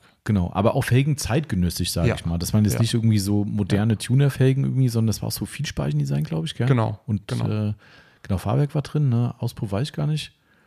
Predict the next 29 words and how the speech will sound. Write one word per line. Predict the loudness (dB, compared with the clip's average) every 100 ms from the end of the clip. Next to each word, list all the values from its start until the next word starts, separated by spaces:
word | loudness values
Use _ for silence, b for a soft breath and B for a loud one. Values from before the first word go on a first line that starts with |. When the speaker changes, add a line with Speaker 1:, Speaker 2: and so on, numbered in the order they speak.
| _
Speaker 2:
Mm, | -4 -2 -2 -2 -6
Auspuff | -4 -2 -2 0 0 2
war, | 2 2 2
war | 2
ein | 0
anderer. | -2 -4 -6 -10 -4
Speaker 1:
War | -4
ein | -2
Speaker 2:
Ja. |
Speaker 1:
anderer | -2 -2 -2 0
Speaker 2:
Aber | 2
jetzt | 2 4
Speaker 1:
und |
Speaker 2:
auch | 6
nicht | 6 4
hier | 4 4
so | 6 4
irgendwie | 4 4
so | 4 6 6
laut, | 6 6 6
Speaker 1:
Brülltüte | 4 2
so, | 0 0 0
sondern | 0 0 -2
einfach | 0
Speaker 2:
sondern | 0 0
einfach | 0 0 0
Speaker 1:
angemessen, | 0 -6 -8
gell? | -4
Speaker 2:
angemessen. | -2 0 -2 -4 -10